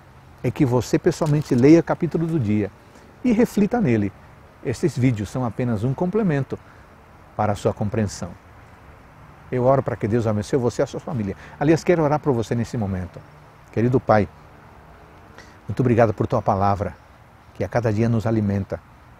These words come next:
Nos alimenta para fazermos a Tua vontade e para sermos melhores testemunhas do Teu amor.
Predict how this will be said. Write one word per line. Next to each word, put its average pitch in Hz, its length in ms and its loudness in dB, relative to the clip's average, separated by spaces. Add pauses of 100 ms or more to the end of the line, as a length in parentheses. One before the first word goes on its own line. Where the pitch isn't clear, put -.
(460)
Nos 104 160 -6
alimenta 117 400 0
para 120 200 -4
fazermos 107 440 -2
a 101 60 0
Tua 117 160 -2
vontade 107 560 -2 (580)
e 107 80 -6
para 107 220 -2
sermos 131 400 0
melhores 113 420 2
testemunhas 120 640 0
do 113 120 -4
Teu 101 160 -2
amor. 87 280 -4